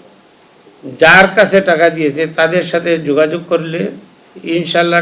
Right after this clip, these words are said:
টাকা পাবে। যদি টাকা না পায়, তাহলে যে, যে দিবে না, তাদের বিরুদ্ধে আইনানুগ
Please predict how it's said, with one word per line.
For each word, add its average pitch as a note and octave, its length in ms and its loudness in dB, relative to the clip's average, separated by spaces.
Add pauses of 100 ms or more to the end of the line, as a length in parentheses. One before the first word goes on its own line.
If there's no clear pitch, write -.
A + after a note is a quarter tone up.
টাকা D#3+ 240 0
পাবে। D#3+ 360 -2 (360)
যদি D3+ 240 2
টাকা F3+ 320 0
না F#3 180 -2
পায়, F#3+ 300 -2 (320)
তাহলে F3+ 440 0 (420)
যে, D#3+ 260 -6 (360)
যে F3 240 4
দিবে F3+ 320 0
না, C3+ 220 -2 (380)
তাদের E3+ 320 0
বিরুদ্ধে E3+ 560 -2 (140)
আইনানুগ D3 460 0